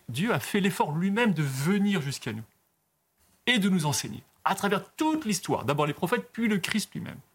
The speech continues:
le Fils de Dieu lui-même. Et donc cette, ce, ce mouvement descendant, c'est lui qui vient à notre rencontre.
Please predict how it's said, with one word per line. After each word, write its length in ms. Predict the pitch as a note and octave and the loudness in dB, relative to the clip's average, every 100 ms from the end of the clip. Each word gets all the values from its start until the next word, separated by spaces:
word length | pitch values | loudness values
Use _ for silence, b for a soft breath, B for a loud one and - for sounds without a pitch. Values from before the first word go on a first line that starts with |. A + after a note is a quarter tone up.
| _ _ | _ _
le 80 | A#2+ | -8
Fils 260 | - E3 | -6 -8
de 100 | C3 | -6
Dieu 120 | A#2+ B2 | -4 -2
lui-même. 260 | B2 G2 - B B B B | 0 -2 -8 B B B B
Et 40 | D3 | 0
donc 140 | E3+ | 2
cette, 340 | D3 A2 B2 - | 2 0 -2 -2
ce, 200 | - - | -6 -2
ce 120 | A2+ | 0
mouvement 480 | C3+ E3+ F#3 F3 G#2+ G#2+ | 2 2 2 0 -2 0
descendant, 720 | G#3+ F#3+ F3 D3 C#3+ G3 - _ _ | 0 2 2 2 2 0 -8 _ _
c'est 160 | - C3 | -2 0
lui 100 | F#3 | 2
qui 140 | D#3+ | 0
vient 180 | B2 E3 | 0 0
à 60 | B2+ | 0
notre 200 | A#2+ A#2 | -4 -4
rencontre. 440 | D#3+ E3 E3+ - | -4 -6 -12 -14